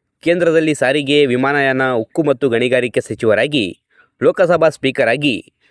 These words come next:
ಕೊನೆಗೆ ದೇಶದ ರಾಷ್ಟ್ರಪತಿಯಾಗಿ ಸಹ ಕೆಲಸ ಮಾಡ್ತಾರೆ. ಇವರ ನಂತರ ಕಾಸು ಬ್ರಹ್ಮಾನಂದ ರೆಡ್ಡಿಯವರು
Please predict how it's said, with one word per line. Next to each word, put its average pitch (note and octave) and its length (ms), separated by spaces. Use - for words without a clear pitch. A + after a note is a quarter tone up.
ಕೊನೆಗೆ E3+ 320
ದೇಶದ D3+ 340
ರಾಷ್ಟ್ರಪತಿಯಾಗಿ C3+ 840
ಸಹ C3+ 180
ಕೆಲಸ B2 320
ಮಾಡ್ತಾರೆ. G#2 480
ಇವರ E3 240
ನಂತರ D#3 320
ಕಾಸು D3 380
ಬ್ರಹ್ಮಾನಂದ C3 520
ರೆಡ್ಡಿಯವರು A2+ 600